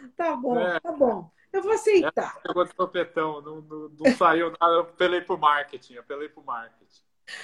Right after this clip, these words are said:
Speaker 1: O Israel tá falando que quem falou ira foi o Moisés Brandelli. É aí, boa.
Speaker 2: <laughs>
Speaker 1: É, foi, falou ira.
Speaker 2: É a
Speaker 1: Eu sou
Speaker 2: cara dele.
Speaker 1: É, então, outro querido, Moisés e Ademir,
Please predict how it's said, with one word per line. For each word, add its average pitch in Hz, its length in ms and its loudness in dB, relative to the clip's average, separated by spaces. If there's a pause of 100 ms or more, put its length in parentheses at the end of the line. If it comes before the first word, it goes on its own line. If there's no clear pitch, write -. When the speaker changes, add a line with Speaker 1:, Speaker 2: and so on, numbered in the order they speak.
(380)
Speaker 1:
O 453 80 12
Israel 415 480 10
tá 427 120 2
falando 359 360 4
que 330 100 -10
quem 349 180 -8
falou 311 320 0
ira 302 280 -2
foi 311 160 -6
o 302 40 -6
Moisés 277 460 4
Brandelli. 240 640 6 (840)
É 254 140 6
aí, 233 200 8
boa. 226 540 6 (120)
Speaker 2:
<laughs> - 160 -6
Speaker 1:
É, 254 360 4
foi, 247 340 4
falou 269 280 2
ira. 294 360 4
Speaker 2:
É 190 80 -2
a - 20 0
Speaker 1:
Eu 226 80 2
sou - 160 -4
Speaker 2:
cara 208 180 -2
dele. 185 200 -4 (400)
Speaker 1:
É, 247 400 8 (100)
então, 214 480 2
outro 269 260 8
querido, 233 480 0
Moisés 247 520 4
e 311 60 4
Ademir, 214 600 -4